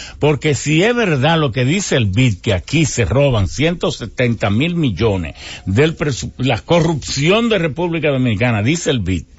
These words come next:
es ciento setenta mil millones cada año.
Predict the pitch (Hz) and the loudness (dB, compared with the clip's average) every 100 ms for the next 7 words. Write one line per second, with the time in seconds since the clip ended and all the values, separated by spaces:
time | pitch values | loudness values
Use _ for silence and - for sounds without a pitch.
0 | - - - - - - 156 - 139 160 | -20 -20 -20 -20 -4 0 0 0 2 4
1 | 220 202 190 - 135 104 127 117 98 127 | 2 0 -2 -2 -4 0 -2 0 0 0
2 | 160 143 101 107 92 - 123 120 95 78 | 0 0 0 0 0 0 0 0 0 -2
3 | 71 73 | -4 -6